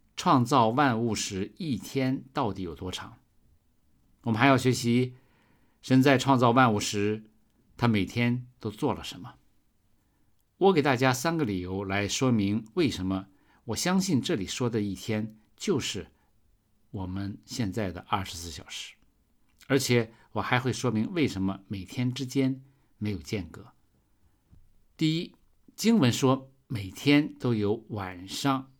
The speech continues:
有早上。第二，每天都伴随着一个数字。圣经中只要出现日或者天这个字，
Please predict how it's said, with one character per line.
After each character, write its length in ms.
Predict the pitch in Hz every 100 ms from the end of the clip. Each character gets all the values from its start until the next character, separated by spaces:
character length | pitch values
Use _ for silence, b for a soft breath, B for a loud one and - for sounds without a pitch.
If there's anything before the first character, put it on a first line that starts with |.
| _
有 200 | - 104
早 280 | 101 - -
上。 280 | - 101 - _ _ _ _ _ _ _ _ _ _ _ _ _ _ _ _ _ _
第 140 | 117 110
二， 280 | 101 80 - _ _ _ _ _
每 200 | 131 123
天 280 | 123 185 185
都 160 | 180
伴 300 | 175 185 127
随 300 | 95 - 101
着 120 | 117
一 140 | 98 113
个 160 | 117
数 320 | 107 - 220 147
字。 220 | - - _ _ _ _ _ _ _ _ _ _ _
圣 260 | - - 175
经 200 | 185 196
中 240 | 165 165
只 120 | 143
要 180 | 95 110
出 180 | 107 151
现 300 | 135 143 113
日 240 | 151 151 -
或 140 | -
者 120 | 98
天 340 | 90 - 147 143
这 120 | 131
个 100 | 98
字， 340 | - 113 87